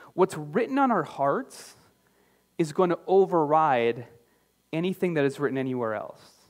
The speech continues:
for us. Okay? If something's written on our hearts like this,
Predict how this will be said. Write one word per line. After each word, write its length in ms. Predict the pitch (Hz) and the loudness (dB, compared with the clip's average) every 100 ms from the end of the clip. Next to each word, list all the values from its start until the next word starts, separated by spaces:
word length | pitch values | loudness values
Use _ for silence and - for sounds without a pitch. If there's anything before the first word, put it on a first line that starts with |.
| _ _ | _ _
for 160 | 117 | -10
us. 200 | 80 - _ _ _ _ | -10 -14 _ _ _ _
Okay? 140 | - 147 | -8 -8
If 100 | - | -4
something's 400 | 202 202 170 131 | -4 -2 -4 -6
written 360 | 139 185 208 | -4 -4 -2
on 160 | 202 190 | -2 -2
our 100 | 175 | -6
hearts 500 | 143 120 107 - - | -6 -6 -8 -14 -12
like 220 | 123 - 135 | -12 -12 -12
this, 360 | 113 110 - | -12 -12 -20